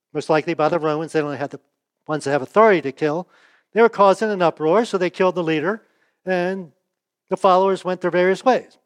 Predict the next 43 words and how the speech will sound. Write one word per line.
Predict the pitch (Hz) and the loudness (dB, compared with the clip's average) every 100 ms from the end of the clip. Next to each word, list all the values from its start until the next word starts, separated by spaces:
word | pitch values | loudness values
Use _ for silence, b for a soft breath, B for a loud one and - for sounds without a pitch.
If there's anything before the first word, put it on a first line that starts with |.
| _ | _
took | 175 - | -6 2
care | 196 | 2
of | 190 | 4
the | |
problem. | 214 151 127 _ _ _ _ _ _ _ _ _ | 4 2 -6 _ _ _ _ _ _ _ _ _
The | - | 0
whole | 180 202 180 170 | 4 4 0 -10
movement | 156 202 185 | 0 0 0
came | 165 175 | -2 -2
to | 170 | 0
nothing." | 196 - 131 - | 0 0 -8 -4
So | 180 | -2
they're | 165 180 | 0 0
sitting | - 175 | 0 -4
there | 151 | -4
thinking, | 165 156 196 | -8 -10 0
"Yeah, | 233 | 2
yeah, | 202 196 | 4 2
yeah, | 190 | 2
we | 208 | -2
remember | 202 190 156 | -2 -2 -4
that | 147 | -2
guy. | 147 170 180 _ _ _ _ _ _ _ _ _ _ _ _ | -2 -2 -6 _ _ _ _ _ _ _ _ _ _ _ _
Not | 160 175 | -4 -2
a | 160 | -2
big, | 160 156 _ 147 | -4 -6 _ -6
we | 180 | 0
didn't | 185 160 | 0 -2
get | 156 | -4
involved." | 143 139 151 196 _ _ _ _ _ _ _ _ _ _ _ _ _ | -2 -4 -4 -10 _ _ _ _ _ _ _ _ _ _ _ _ _
And | 160 | -6
he | 170 | 2
said, | 196 | 4
"After | 202 233 - 160 | 4 2 2 0
him, | 190 214 _ _ _ _ _ _ _ _ _ | 0 -4 _ _ _ _ _ _ _ _ _
in | 160 | -6
the | 156 | -4
time | - 190 185 | 0 0 0
of | 151 | -4
the | |
census, | - 220 220 185 160 | 0 0 0 -6 -4
there | 165 | 0
was | 165 151 - | 0 -2 -6